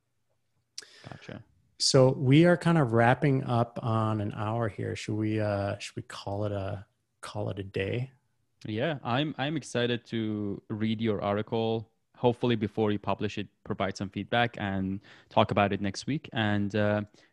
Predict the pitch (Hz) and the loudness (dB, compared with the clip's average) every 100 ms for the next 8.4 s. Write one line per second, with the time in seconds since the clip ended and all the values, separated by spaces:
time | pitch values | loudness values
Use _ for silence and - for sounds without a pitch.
0 | _ - 117 117 120 110 107 113 101 104 | _ -14 -12 -8 -8 -6 -6 -4 -4 -6
1 | 104 123 127 113 110 107 101 - - - | -2 0 2 4 4 2 -2 -12 -20 -20
2 | _ 131 113 - 127 131 147 143 135 117 | _ 4 4 6 6 8 10 10 10 8
3 | 107 113 117 - 117 110 - - 107 - | 8 10 8 8 6 6 2 4 4 6
4 | 113 117 127 113 110 117 - 117 117 107 | 4 6 6 6 6 4 6 6 6 6
5 | 120 123 - 135 - 196 - 165 165 - | 8 8 10 8 10 10 10 10 10 10
6 | 156 123 - - 139 123 117 113 131 165 | 8 8 4 2 6 8 10 8 8 6
7 | - 123 117 120 104 151 - - 120 120 | 4 6 6 6 0 -4 -2 2 4 6
8 | 127 120 131 | 6 6 4